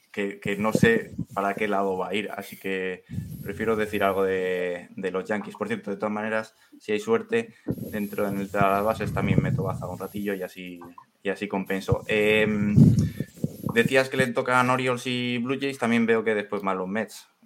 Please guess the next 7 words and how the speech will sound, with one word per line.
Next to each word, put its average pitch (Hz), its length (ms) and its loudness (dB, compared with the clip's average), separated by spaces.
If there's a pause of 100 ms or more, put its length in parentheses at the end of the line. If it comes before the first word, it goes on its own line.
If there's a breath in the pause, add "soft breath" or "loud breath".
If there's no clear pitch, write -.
John, 98 260 -8
así 98 240 -16
que 92 540 -8
prepárate 104 520 -4
con 98 180 -4
el 95 100 -10
duelo. 95 260 -6